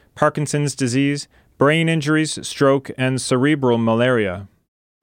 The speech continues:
A global study published in Brain Disorders examined how medicinal plants can help to reduce this inflammation and improve memory.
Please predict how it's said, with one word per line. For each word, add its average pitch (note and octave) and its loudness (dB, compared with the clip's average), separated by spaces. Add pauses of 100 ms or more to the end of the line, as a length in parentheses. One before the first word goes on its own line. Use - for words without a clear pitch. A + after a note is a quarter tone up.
(140)
A C3+ 0
global E3+ 2
study C#3+ 0
published B2+ 0
in B2 0
Brain C3+ 0
Disorders A2 -2
examined D3+ 0
how C#3 2
medicinal D3+ 0
plants C3+ -2
can B2 -2
help C#3 0
to - -8
reduce C#3 0
this B2 -2
inflammation A#2+ -2 (160)
and B2 2
improve B2 2
memory. A#2+ -2